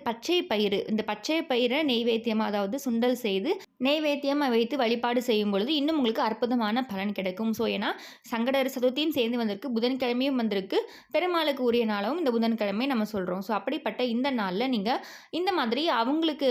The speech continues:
புதன் பகவானுக்கு உரிய ஒரு தானியம் பார்த்தீங்கன்னா, இந்த பச்சை பயிறு, அதை நீங்க நெய்வேத்தியமா வைக்கும் பொழுது சீக்கிரமாவே உங்களுக்கு பலன் தெரிய ஆரம்பிக்கும். So, நீங்க என்ன கேட்டு வேண்டி இந்த வழிபாடு செய்றீங்களோ அது கட்டாயமா நடக்கும். So, எப்பொழுதும் போல நம்ம பூஜை அறையில சுத்தபத்தமா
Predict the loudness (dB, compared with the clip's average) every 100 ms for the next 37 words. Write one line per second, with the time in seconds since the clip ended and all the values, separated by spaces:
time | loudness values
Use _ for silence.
0 | 2 2 2 2 2 2 2 0 -2 -2
1 | 0 2 2 2 -2 -2 0 0 0 -2
2 | -2 -2 -2 -2 -4 -4 -4 0 -2 -2
3 | -8 -14 -6 -2 0 0 0 2 2 0
4 | 0 2 2 0 0 0 -2 -2 -4 -2
5 | 0 2 2 2 0 -2 -4 -2 -2 -2
6 | -4 -2 -2 -2 -4 -4 -4 -2 -2 -2
7 | -2 0 -2 -2 -2 0 0 0 0 -2
8 | -2 -2 0 0 0 -2 0 -2 0 0
9 | -2 -2 -6 -4 -2 -2 -2 -4 -6 -8
10 | -20 -2 0 2 2 0 0 0 0 -2
11 | 0 0 0 0 -2 -2 -2 -2 0